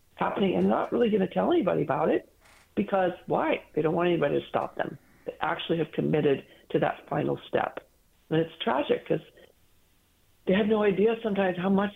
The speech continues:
they are loved and how much they will be missed and how much their mark is left on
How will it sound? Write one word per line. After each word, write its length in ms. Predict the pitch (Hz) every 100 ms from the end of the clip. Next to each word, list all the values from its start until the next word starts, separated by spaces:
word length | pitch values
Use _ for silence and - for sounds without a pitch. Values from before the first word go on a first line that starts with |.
| 202
they 100 | 202
are 280 | 196 208 202
loved 300 | 165 143 135
and 80 |
how 140 | 151 190
much 180 | 202 196
they 100 | 202
will 280 | 185 185 202
be 140 | 185 165
missed 300 | 139 - -
and 120 | 160
how 180 | 180 196
much 160 | 185 -
their 140 | 170 165
mark 300 | 185 180 190
is 120 | 175
left 320 | 175 170 - -
on 340 | 165 160 151